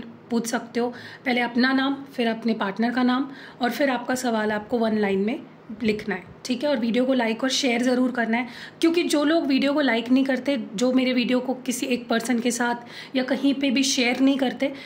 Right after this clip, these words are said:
मैं उनका क्वेश्चन नहीं लूँगी, ठीक है? समझ लीजिए, एक एनर्जी एक्सचेंज है। चलो, let's start with the reading।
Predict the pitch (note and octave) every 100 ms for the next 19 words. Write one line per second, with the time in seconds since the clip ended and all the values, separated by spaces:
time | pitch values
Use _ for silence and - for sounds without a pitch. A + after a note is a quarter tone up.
0 | - B3+ B3+ A#3+ A#3 A#3 A#3 A3 C4 A3+
1 | G#3 G3 G3 F#3+ F#3+ - - B3 C#4+ C#4+
2 | C4 C4+ C4+ A#3 D#4+ C4+ B3+ A3+ A3 A3
3 | A3 A3 - G3+ G3+ F#3+ - - - -
4 | - - - A3+ G3+ C4 - D4+ C4+ -
5 | C#4 C4+ B3+ A3+